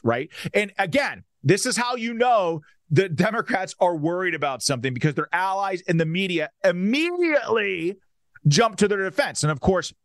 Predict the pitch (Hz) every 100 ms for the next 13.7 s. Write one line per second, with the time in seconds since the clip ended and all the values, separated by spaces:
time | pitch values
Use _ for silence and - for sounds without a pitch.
0 | _ 131 151 165 170 170 175 196 214 -
1 | 247 302 339 - 113 - _ _ 120 147
2 | 202 - - 131 156 190 202 190 262 220
3 | 131 101 147 143 151 165 175 190 233 196
4 | 262 254 175 127 - - - - 139 254
5 | 277 226 - - 196 - - 160 131 -
6 | 135 123 113 139 123 - 131 127 175 220
7 | - 165 196 165 - - 180 - 143 135
8 | 123 151 156 139 - 170 165 - 143 135
9 | 131 139 131 120 135 139 107 95 151 139
10 | - 156 139 135 127 131 95 - - -
11 | _ 127 170 143 151 151 156 - 120 147
12 | 147 131 139 - 101 82 - - 156 151
13 | 151 165 170 165 - 147 139